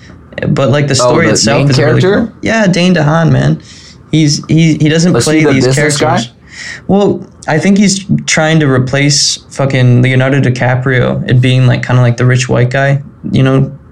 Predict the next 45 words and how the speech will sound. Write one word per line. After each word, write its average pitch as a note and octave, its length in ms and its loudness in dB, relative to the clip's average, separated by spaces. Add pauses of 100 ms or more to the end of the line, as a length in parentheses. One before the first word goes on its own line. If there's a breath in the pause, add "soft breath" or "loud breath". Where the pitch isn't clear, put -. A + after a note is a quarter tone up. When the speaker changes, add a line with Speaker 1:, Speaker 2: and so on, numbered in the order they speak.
Speaker 1:
what C#3 140 0
is C3 100 0
it, B2+ 120 -2
kinda B2+ 220 0
like C3+ 160 0
Speaker 2:
Oh, C#3+ 80 2
was C3 160 0
DiCaprio D#3+ 520 0
supposed D#3 280 -2
to C#3 100 0
do B2 140 2
that E3+ 160 0
one? C4 240 -2 (600)
Speaker 1:
Well, F3+ 220 2
what F#3+ 120 2
I'm G3 80 4
saying G#3 300 2
is F3 160 0
he's, F3 300 0
he's D#3+ 500 -2
trying D#3+ 340 0
to D3 60 0
fit D3+ 280 -4
that C3 200 -2
role C3+ 300 2
as, C3 160 0
like, B2 180 0
kinda B2+ 200 0
like B2 140 2
this, B2 140 0
the - 240 -2
rich B2+ 240 0
white B2+ 240 0
guy, C#3 180 0
but C#3+ 120 0
he's B2+ 180 0
not C3+ 260 0 (240)
pulling C#3+ 260 0
it B2 60 0
Speaker 2:
Right. G2+ 160 0
Speaker 1:
off C#3+ 200 -2
well. B2+ 380 -2 (140)
And B2+ 380 0
to C#3 80 0
me, C3+ 360 0